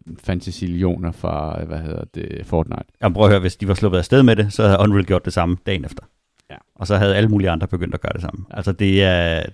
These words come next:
Speaker 2: det, en meget stor del af det her er jo også de der firmaer, som ligesom står og peger fingre af hinanden,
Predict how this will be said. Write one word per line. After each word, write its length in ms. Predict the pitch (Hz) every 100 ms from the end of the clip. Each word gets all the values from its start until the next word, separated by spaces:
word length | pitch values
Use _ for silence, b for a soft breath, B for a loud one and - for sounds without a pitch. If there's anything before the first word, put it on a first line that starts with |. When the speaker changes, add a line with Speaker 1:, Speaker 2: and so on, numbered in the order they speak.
| -
Speaker 2:
det, 180 | 90 -
en 140 | 101
meget 200 | 92 117 -
stor 160 | 117
del 200 | 110 104
af 60 | 95
det 100 | 95
her 120 | 95
er 120 | 85
jo 80 | 85
også 200 | 90 95
de 140 | 95 98
der 240 | 92 82
firmaer, 460 | - 104 101 98 -
som 160 | 98
ligesom 200 | 92 90
står 140 | 87 90
og 80 |
peger 220 | - 90 82
fingre 240 | 139 151
af 60 | 92
hinanden, 320 | 85 80